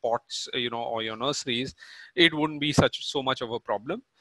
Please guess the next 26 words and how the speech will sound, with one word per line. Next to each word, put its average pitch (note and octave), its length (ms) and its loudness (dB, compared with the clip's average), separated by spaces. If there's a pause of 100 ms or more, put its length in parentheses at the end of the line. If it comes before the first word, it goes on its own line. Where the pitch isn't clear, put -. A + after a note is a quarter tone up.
(320)
Uh, C3 220 8
one C3+ 220 4
of A3+ 60 6
the A3+ 80 -2
things A3+ 220 0
you A3 80 -4
can G3+ 180 4
also C#3+ 300 4
do G#3+ 240 -2
to G3+ 200 -4
reduce D#3 360 -2
this G3 180 0
coating, E3 420 0
though D#3 160 4
I D3+ 80 12
would D#3 180 0
still F#3 320 4
not F3 260 4
use E3 260 -2
coated D3 400 -2
seeds D#3+ 300 -4
for D#3 140 -6
microgreens, D3 880 -2
is D3+ 160 0
the E3+ 80 -4
f-, - 160 -8